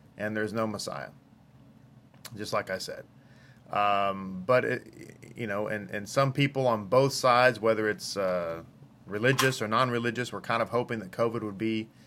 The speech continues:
like the, the end of the world. Um, and s-, anyway, the point being is that very often with, when it comes to people who are followers of the Mashiach, um,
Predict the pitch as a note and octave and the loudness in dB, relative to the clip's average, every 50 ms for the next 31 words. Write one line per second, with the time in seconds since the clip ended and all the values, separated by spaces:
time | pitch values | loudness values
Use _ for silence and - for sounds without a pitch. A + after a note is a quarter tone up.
0 | - - - - - - - - G#2 G#2+ - - - G#2 F#2+ F2+ - - - - | -20 -20 -20 -20 -20 -12 -4 -4 -4 -4 -4 -6 -6 -6 -6 -6 -10 -12 -14 -16
1 | - - - - - F#2+ G#2 A#2 A2 G2+ G2+ G#2+ G#2 G#2 G#2+ A2 A2 A2 A2 A2 | -16 -16 -14 -12 -8 -6 -6 -6 -4 -6 -6 -4 -2 -2 0 0 0 0 -2 -6
2 | - _ _ _ - - - - - - - - _ - - - A2 G#2+ G#2 G#2 | -16 _ _ _ -20 -20 -20 -20 -20 -20 -20 -20 _ -14 -4 -2 0 2 2 2
3 | G2+ G2+ G2+ G2 - - G#2+ G#2 G#2+ - - - - - - - F3+ A3 G3+ C#3 | 2 0 -2 -6 -8 -8 -6 -6 -6 -8 -8 -8 -8 -8 0 2 4 4 4 4
4 | A#2 G2+ G2 F#2 - - G#3+ A3 D#3+ C3 E3 E3+ D#3+ C3+ A#2+ A#2 A#2 G2+ G#2 F#2 | 2 2 0 -6 0 2 2 4 4 4 4 2 4 4 2 0 0 0 0 2
5 | D3+ F3+ F3 C#3+ C3+ D3+ E3+ F3+ F3+ - A2 F#2 F#2+ G#2+ A#2+ B2+ B2 - - - | 4 6 6 8 8 8 6 4 4 0 -2 -2 -2 -4 -8 -10 -12 -14 -16 -14
6 | F2+ G#2 A2+ A#2+ B2+ B2+ B2 - - - - B2 A#2+ A2+ A2+ - D3 D3+ D3+ C#3 | -12 -8 -2 0 0 0 0 -2 -10 -10 -8 -6 -6 -6 -4 -2 -2 -2 -2 -2
7 | - A2 - C#3+ C#3+ C#3+ A2 A#2 A#2+ A2+ A2 G2+ - - A#2+ C3 C#3+ C#3 B2+ A#2 | -6 -4 -2 -2 -2 -2 -2 -4 0 0 -2 -2 0 0 2 4 4 4 2 -2
8 | G2+ F2+ G2+ F#2+ F#2+ - - F#3 G3+ C3+ G2 G2+ G#2 - - - - _ - _ | -4 -6 -10 -10 -10 -10 -6 0 2 2 2 2 -4 -8 -18 -20 -20 _ -20 _
9 | - _ - - - - - - - - - - _ - - - _ - - A2+ | -20 _ -20 -20 -20 -20 -20 -20 -20 -20 -20 -20 _ -12 -12 -12 _ -4 0 2
10 | A#2 A#2 A#2 A#2 A#2 A2+ A2 A2+ A2+ A2+ A2+ A#2 A#2 | 2 4 4 4 4 4 2 2 0 -2 -6 -10 -12